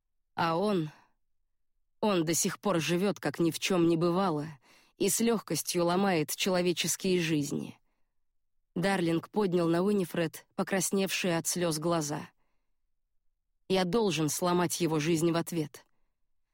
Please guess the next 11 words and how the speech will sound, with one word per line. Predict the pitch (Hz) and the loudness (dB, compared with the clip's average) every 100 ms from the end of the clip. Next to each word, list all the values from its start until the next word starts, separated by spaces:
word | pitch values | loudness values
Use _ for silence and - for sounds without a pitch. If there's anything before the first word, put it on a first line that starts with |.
| _ | _
Разумеется, | 196 190 240 277 190 - 165 | 0 2 2 4 2 0 0
матушка | 165 175 160 - 185 | 2 0 -2 -2 0
не | 180 | 2
одобряет | 180 190 233 220 165 | 2 2 2 2 2
моей | 165 165 | 2 2
затеи, | 160 180 - 151 - - _ _ _ _ _ | 2 -2 -2 -2 -2 -8 _ _ _ _ _
хочет | - - 269 226 202 | -10 -2 0 0 0
оставить | 180 - 208 190 | -2 0 0 -2
всё | - - 202 | -2 -2 -2
как | 190 - | -2 -2
есть. | 160 139 - - | -4 -4 -8 -12